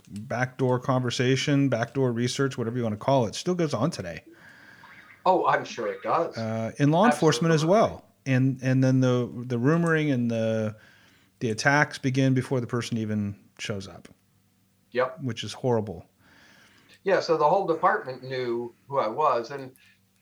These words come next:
Speaker 2: when I asked the, uh, another officer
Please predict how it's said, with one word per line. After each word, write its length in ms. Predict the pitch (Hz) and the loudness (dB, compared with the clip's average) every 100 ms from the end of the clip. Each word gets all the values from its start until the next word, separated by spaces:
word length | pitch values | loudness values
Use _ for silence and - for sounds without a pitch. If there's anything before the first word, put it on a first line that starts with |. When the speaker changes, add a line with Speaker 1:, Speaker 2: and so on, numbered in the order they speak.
| _ _ _ | _ _ _
Speaker 2:
when 260 | 156 165 165 | 0 2 6
I 520 | 156 151 147 143 113 _ 139 | 4 4 0 -8 -16 _ -4
asked 320 | 170 185 - | -4 -4 -6
the, 420 | 165 151 139 135 | -6 -6 -10 -6
uh, 300 | 127 123 120 | -2 0 0
another 420 | 123 139 160 147 120 | -2 -2 -2 0 0
officer 840 | 117 127 120 120 117 117 113 | 0 -2 -8 -6 -6 -6 -10